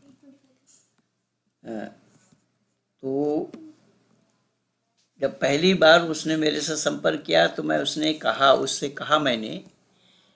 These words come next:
कि भाई वैसे ही सामने बैठ कर के बात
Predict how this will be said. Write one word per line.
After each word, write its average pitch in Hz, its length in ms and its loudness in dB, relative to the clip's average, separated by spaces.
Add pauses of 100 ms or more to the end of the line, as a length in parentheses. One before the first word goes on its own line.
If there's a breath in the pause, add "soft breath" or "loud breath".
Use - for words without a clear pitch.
(180 soft breath)
कि 143 80 -4
भाई 156 260 2
वैसे 156 340 2
ही 170 80 0
सामने 151 580 -2
बैठ 147 360 0
कर 156 160 -2
के 160 220 -8
बात 143 400 -2